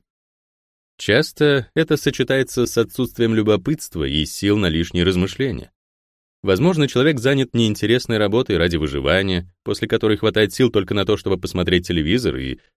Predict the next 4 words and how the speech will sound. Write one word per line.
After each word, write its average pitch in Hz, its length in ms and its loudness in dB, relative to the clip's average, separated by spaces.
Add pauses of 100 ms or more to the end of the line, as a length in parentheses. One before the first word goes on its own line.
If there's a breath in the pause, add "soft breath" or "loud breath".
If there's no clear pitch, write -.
(120)
хавать 76 460 0
пропаганду. 64 800 -2 (1120)
Многие 123 440 2
люди 165 360 2